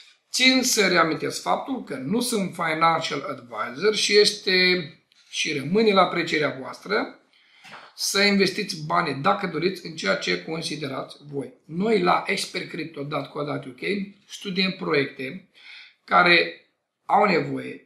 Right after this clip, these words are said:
de criptomonede pentru a se dezvolta și doar vă putem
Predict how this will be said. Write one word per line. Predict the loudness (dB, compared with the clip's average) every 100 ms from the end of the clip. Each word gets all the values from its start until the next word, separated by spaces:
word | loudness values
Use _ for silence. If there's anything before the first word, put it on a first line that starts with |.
| _
de | -6 2 2
criptomonede | 4 -2 -2 -4 -4 -6 -8 -10
pentru | -8 -6 -2 4
a | 4
se | 4
dezvolta | 2 0 -2 -4 -8 -10 -12 -12 -12
și | -4 0 2 0 -2
doar | 4 6 6 2
vă | -2 -2
putem | -4 -12 -6 -6 -6